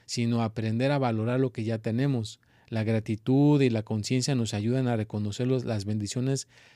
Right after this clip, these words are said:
que están presentes en nuestras vidas en este momento. Entonces, mientras avanzamos en nuestra, en nuestro viaje, recordemos que cada día es una oportunidad para vivir plenamente,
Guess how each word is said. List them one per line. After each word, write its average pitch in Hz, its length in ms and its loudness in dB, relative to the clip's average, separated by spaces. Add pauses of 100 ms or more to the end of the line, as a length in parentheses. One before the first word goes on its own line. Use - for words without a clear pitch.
(140)
que - 100 -6
están 127 300 -2
presentes 123 580 0
en 110 100 -2
nuestras 104 360 -4
vidas 120 340 0
en 104 140 -2
este 110 220 -4
momento. 95 500 -6 (440)
Entonces, 190 720 2 (320)
mientras 123 320 4
avanzamos 139 500 4
en 160 80 4
nuestra, 147 420 2
en 131 160 0
nuestro 123 300 0
viaje, 156 480 2 (340)
recordemos 135 840 2
que 117 160 -4
cada 143 320 2
día 143 420 0
es 131 180 -2
una 143 180 0
oportunidad 120 580 -2
para 131 220 0
vivir 117 280 0
plenamente, 139 800 0